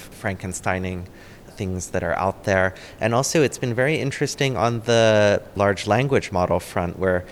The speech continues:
increasingly there are quite good local language models for generating text that you can run on, you know, a, a forty ninety gaming computer. And so we think also having everything locally, 'cause right now we do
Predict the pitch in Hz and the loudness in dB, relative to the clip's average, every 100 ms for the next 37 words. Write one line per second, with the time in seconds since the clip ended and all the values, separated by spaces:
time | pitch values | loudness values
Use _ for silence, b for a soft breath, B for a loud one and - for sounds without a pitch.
0 | B - 110 - 117 - 120 110 101 92 | B -2 -2 0 -2 0 0 0 0 -2
1 | 92 98 92 92 95 92 92 - B B | 0 2 4 4 4 4 2 -2 B B
2 | B - - - 117 139 - - - - | B -14 -6 0 2 2 0 -10 -20 -2
3 | 113 131 110 85 85 87 - - 104 101 | 2 6 6 6 2 -2 -10 -8 0 2
4 | 110 98 98 101 101 95 95 92 - 101 | 2 2 2 -2 0 2 2 2 -2 -4
5 | 95 92 92 90 95 - 131 - - 101 | -2 0 0 -2 -2 -4 -4 -4 -4 -2
6 | 101 - 107 98 98 95 95 - 90 90 | -4 -2 -2 4 6 6 4 2 2 4
7 | 90 92 B B B B - 101 87 90 | 2 0 B B B B -2 0 2 2
8 | - - 98 - 90 90 90 92 87 90 | 0 -6 -6 0 0 0 0 0 2 0
9 | 85 - 110 104 104 98 - 101 - 95 | 0 -2 2 4 4 2 0 -4 -2 0
10 | 87 82 85 B B B - 95 95 - | 0 0 -2 B B B -8 -4 -4 -2
11 | 107 98 107 110 - 104 120 107 107 98 | 0 0 0 0 0 2 0 2 2 2
12 | 90 95 87 92 87 90 101 - 131 147 | 0 -2 -2 -4 0 2 0 -2 -2 0
13 | 170 190 117 107 92 98 95 95 85 95 | -2 -4 -2 0 0 0 0 -2 -2 0
14 | 92 90 | 0 -2